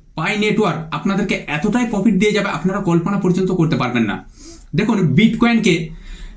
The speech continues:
যে সময় ফ্রিতে মাইনিং করে রেখে দিয়েছিল, এমনও ব্যক্তি আছে এক হাজার, দু হাজার, পাঁচ হাজার, দশ হাজার পর্যন্ত বিটকয়েন সম্পূর্ণ ফ্রিতে পেয়েছিল। তারা কি করেছিল দেখুন,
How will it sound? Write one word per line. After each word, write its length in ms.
যে 220
সময় 300
ফ্রিতে 260
মাইনিং 300
করে 180
রেখে 200
দিয়েছিল, 460
এমনও 320
ব্যক্তি 280
আছে 420
এক 260
হাজার, 280
দু 120
হাজার, 280
পাঁচ 300
হাজার, 280
দশ 220
হাজার 220
পর্যন্ত 300
বিটকয়েন 520
সম্পূর্ণ 520
ফ্রিতে 260
পেয়েছিল। 360
তারা 320
কি 140
করেছিল 360
দেখুন, 360